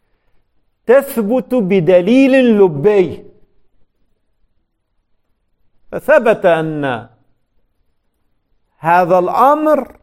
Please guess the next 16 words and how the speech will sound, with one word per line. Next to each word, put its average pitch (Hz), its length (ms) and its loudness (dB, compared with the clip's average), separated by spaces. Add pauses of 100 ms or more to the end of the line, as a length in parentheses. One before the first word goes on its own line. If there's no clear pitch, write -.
(720)
هو 240 140 4
قيد 262 460 0
وشرط، 202 800 0 (1080)
لكن 170 260 -2
لم 190 260 -2
نفهم 147 380 -4
أنه 117 440 -10
قيد 160 300 0 (1000)
للواجب 180 720 0 (500)
أو 135 100 0
قيد 185 360 -2
للوجوب، 151 1160 -4
للمادة 170 640 -2
أو 214 240 0
لل-، 240 340 0 (520)
للهيئة. 120 480 -12